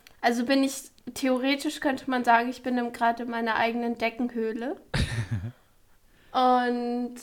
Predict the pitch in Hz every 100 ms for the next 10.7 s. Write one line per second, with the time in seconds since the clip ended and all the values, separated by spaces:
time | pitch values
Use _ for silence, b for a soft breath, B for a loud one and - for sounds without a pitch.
0 | - _ - 285 302 - 285 294 - 294
1 | 320 - 294 226 247 415 - - B B
2 | B B 147 143 - 147 - 143 123 117
3 | - 123 113 - - - 107 101 - -
4 | 127 117 165 214 - - - - _ _
5 | _ - B B B B 285 - 311 277
6 | 311 269 262 262 262 262 233 240 - 269
7 | - 247 226 226 226 220 208 214 208 -
8 | - B B _ - - - 123 117 123
9 | 120 113 _ - 160 202 165 120 101 90
10 | 269 - - 104 98 -